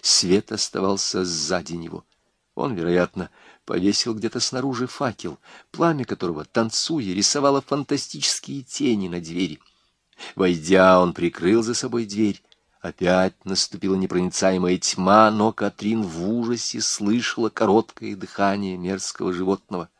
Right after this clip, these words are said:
Она судорожно поискала у себя на груди кинжал Ландри, выхватила его из ножен и зажала в руке.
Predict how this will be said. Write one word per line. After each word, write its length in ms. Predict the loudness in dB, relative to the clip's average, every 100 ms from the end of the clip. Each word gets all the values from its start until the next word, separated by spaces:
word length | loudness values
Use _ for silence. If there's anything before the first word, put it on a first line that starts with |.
| _ -18 -10
Она 460 | -2 4 8 8 4 -8 -12
судорожно 680 | -2 2 4 4 6 4 2
поискала 460 | 2 0 2 4 4
у 80 |
себя 260 | 2 2 2
на 80 | 2
груди 260 | 0 0
кинжал 520 | 2 0 2 6 6 8
Ландри, 640 | 6 4 2 2 2 2 -6 -10
выхватила 720 | 2 4 8 6 6 0 4
его 200 | 6 10
из 240 | 8 8 4
ножен 500 | 6 8 8 6 2
и 120 | 0
зажала 460 | 0 0 2 4 2
в 80 | -2
руке. 280 | -6 -4